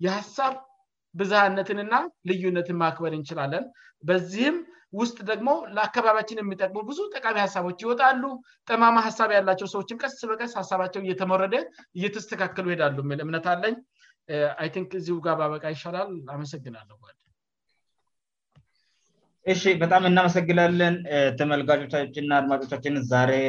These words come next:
Speaker 2: የልዩነትን ማጥበብና አንድነትን ማጎልበት በሚለው ሐሳብ ላይ ያወይ-፣ የተወያየነው ውይይት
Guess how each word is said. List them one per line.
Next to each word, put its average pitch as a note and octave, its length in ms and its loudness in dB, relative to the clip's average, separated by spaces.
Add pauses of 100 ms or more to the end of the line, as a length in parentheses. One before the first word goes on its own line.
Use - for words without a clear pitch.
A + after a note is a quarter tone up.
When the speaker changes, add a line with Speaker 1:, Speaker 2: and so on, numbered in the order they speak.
(360)
Speaker 2:
የልዩነትን C3+ 800 0
ማጥበብና D3 600 0 (460)
አንድነትን C#3+ 520 -2
ማጎልበት B2+ 500 2
በሚለው B2 400 2
ሐሳብ A#2+ 340 0
ላይ B2 180 2 (180)
ያወይ-፣ C3 460 2 (100)
የተወያየነው C3 760 2
ውይይት C3+ 440 -2